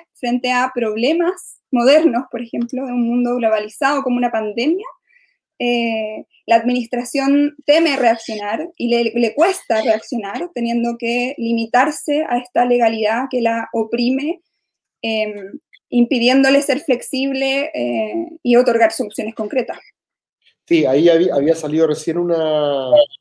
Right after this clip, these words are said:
Speaker 2: un comentario que estaba bueno, que alguien te estaba dando la razón, que decía que efectivamente los ricos tenían probablemente más herramientas para, no, no sé si bypassear a la, a la administración pública, pero muchas veces como tienen que enfrentarse a,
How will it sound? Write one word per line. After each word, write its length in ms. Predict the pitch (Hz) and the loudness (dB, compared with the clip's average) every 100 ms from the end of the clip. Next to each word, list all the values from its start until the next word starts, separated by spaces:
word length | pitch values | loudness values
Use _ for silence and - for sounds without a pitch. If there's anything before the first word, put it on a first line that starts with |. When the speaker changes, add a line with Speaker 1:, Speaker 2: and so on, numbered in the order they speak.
| _ _ - | _ _ -14
Speaker 2:
un 100 | 139 | -6
comentario 480 | 135 127 156 160 | -4 -2 0 0
que 80 | 147 | -2
estaba 260 | 139 151 143 | -2 2 4
bueno, 420 | 156 151 151 160 _ _ _ _ _ | 4 2 0 -6 _ _ _ _ _
que 120 | 143 | 0
alguien 220 | 147 151 | 0 0
te 80 | 156 | -4
estaba 200 | 143 160 | 2 4
dando 160 | 160 165 | 6 4
la 100 | 151 | 2
razón, 340 | 139 - 185 | 2 0 -2
que 80 | 143 | -2
decía 180 | 127 147 | -4 -4
que 60 | 143 | -4
efectivamente 500 | 131 123 151 151 151 | -8 -4 -4 -4 -4
los 120 | 139 | -4
ricos 480 | 127 160 165 175 175 _ _ _ _ _ - | -4 -6 0 -2 -2 _ _ _ _ _ -6
tenían 680 | 135 143 156 156 151 151 151 | -4 0 2 2 0 -6 -4
probablemente 960 | 139 135 147 139 151 147 156 156 160 - | 4 4 4 2 0 0 0 0 -4 -18
más 400 | 139 127 139 147 151 | -12 -4 -2 -2 -2
herramientas 720 | 139 135 143 151 151 160 147 - | 0 0 0 0 2 0 0 -2
para, 600 | 143 139 139 143 143 143 _ _ _ _ _ _ _ _ _ _ _ - | 0 2 2 0 -2 -12 _ _ _ _ _ _ _ _ _ _ _ -14
no, 140 | 160 | -10
no 100 | 175 | -4
sé 100 | - 220 | 0 2
si 120 | 226 | 4
bypassear 640 | 180 170 147 - 214 196 | 4 4 2 0 2 4
a 40 | 143 | 4
la, 100 | 135 | 4
a 200 | 139 143 | 2 2
la 60 | |
administración 360 | 135 131 127 131 | 0 0 0 2
pública, 340 | 170 147 127 | 2 2 2
pero 140 | 127 127 | -2 -2
muchas 280 | 156 165 156 | -4 -6 -4
veces 220 | 165 170 | -4 -4
como 200 | 156 139 | -2 -2
tienen 220 | 143 151 | -2 -2
que 80 | 147 | -4
enfrentarse 560 | 135 131 147 143 143 | -4 -4 -2 -2 -2
a, 460 | 127 - 127 127 123 | -4 -4 -6 -4 -6